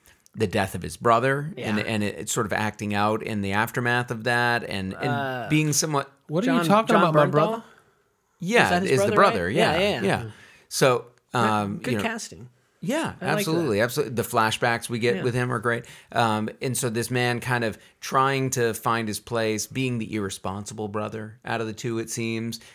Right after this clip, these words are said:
Speaker 1: um, and not really being able to kind of follow in his brother's footsteps, maybe in the way that he would want, want to have as a, they were, sh-, was it catfish or, or no, not catfish,
Speaker 2: They were
Speaker 1: uh,
Speaker 2: fishermen of
Speaker 1: crawfish
Speaker 2: some
Speaker 1: or
Speaker 2: sort.
Speaker 1: shrimpers? I
Speaker 2: Yeah.
Speaker 1: don't know.
Speaker 3: Shrimp.
Speaker 1: I mean,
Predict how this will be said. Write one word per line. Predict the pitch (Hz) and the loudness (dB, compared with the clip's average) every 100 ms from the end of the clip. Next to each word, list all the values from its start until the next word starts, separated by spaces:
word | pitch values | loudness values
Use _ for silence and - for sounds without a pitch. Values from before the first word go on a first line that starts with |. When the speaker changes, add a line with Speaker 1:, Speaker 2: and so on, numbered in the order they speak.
| - | -6
Speaker 1:
um, | 107 107 98 | 0 0 -2
and | 104 104 | -4 0
not | 104 - | 0 -2
really | 107 104 | -4 -2
being | 104 101 | -4 -4
able | 98 98 101 | -4 -4 -6
to | 98 | -8
kind | - 101 95 | -8 -6 -6
of | |
follow | - 98 98 98 | -4 -2 -2 -4
in | |
his | 98 95 | -6 -6
brother's | 104 95 92 | -6 -6 -8
footsteps, | - 104 - 107 101 - | -8 -8 -6 -6 -6 -6
maybe | 104 98 | -8 -6
in | 95 | -6
the | 95 | -6
way | 95 | -6
that | 92 | -6
he | 90 | -8
would | 87 90 90 | -10 -12 -8
want, | 92 92 - _ | -6 -6 -10 _
want | 101 95 101 107 | -10 -6 -6 -6
to | - 123 | -6 -4
have | 123 123 135 127 - - - | -2 -4 -6 -10 -20 -20 -12
as | 107 92 | -6 -2
a, | 95 90 90 - | -2 -2 -4 -8
they | 92 104 | -6 -4
were, | 107 | -4
sh-, | - - - _ _ | -6 -10 -18 _ _
was | 113 107 98 | -10 -8 -8
it | - | -10
catfish | - 175 - 165 - | -10 -10 -8 -8 -8
or, | - | -6
or | 123 | -4
no, | 110 - | -4 -4
not | 101 - | -6 -6
catfish, | 110 87 - 196 | -8 -6 -2 -2
Speaker 2:
They | |
were | 190 | 0
Speaker 1:
uh, | 202 | 0
Speaker 2:
fishermen | 180 165 165 | 2 4 4
of | 180 | 4
Speaker 1:
crawfish | 190 131 | 2 2
Speaker 2:
some | 117 | 0
Speaker 1:
or | |
Speaker 2:
sort. | - 113 143 151 | 0 0 0 0
Speaker 1:
shrimpers? | 160 165 160 143 | 0 0 -2 -2
I | 127 | 0
Speaker 2:
Yeah. | |
Speaker 1:
don't | 123 | 0
know. | 117 | 2
Speaker 3:
Shrimp. | 127 | 2
Speaker 1:
I | |
mean, | 113 | 2